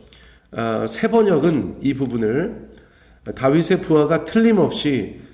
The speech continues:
주인 어른께 안갚음을 할 것입니다." 이렇게 번역해 놓았어요.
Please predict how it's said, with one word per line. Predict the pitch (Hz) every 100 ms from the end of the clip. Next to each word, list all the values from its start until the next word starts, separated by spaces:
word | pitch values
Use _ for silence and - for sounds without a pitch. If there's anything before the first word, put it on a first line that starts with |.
| -
주인 | - 143 160
어른께 | 143 113 110 110 156 180 - - - -
안갚음을 | 107 131 156 160 147 135 175 202 - - -
할 | - 175
것입니다." | 180 165 131 127 135 107 85 - -
이렇게 | - 127 143 139 110 95 - - - - 113
번역해 | 123 131 127
놓았어요. | 117 107 98 - 92